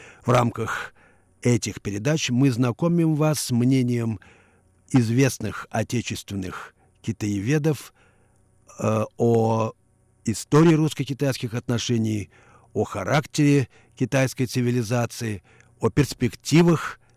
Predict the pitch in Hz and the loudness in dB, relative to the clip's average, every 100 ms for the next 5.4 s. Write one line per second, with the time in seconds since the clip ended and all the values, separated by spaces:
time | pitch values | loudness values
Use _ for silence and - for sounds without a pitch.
0 | _ _ _ _ - 110 139 139 127 135 | _ _ _ _ -2 4 4 4 2 0
1 | - 127 123 123 - 139 123 123 143 117 | 0 -2 0 0 -2 0 2 0 -2 -6
2 | - 123 127 120 117 113 98 _ _ _ | -4 -4 0 0 2 -2 -6 _ _ _
3 | _ 180 190 202 175 139 160 160 117 107 | _ 2 4 2 0 0 0 0 0 -4
4 | - - - _ _ _ 104 95 110 147 | -6 -12 -16 _ _ _ -2 0 2 4
5 | 143 135 - | 4 2 -2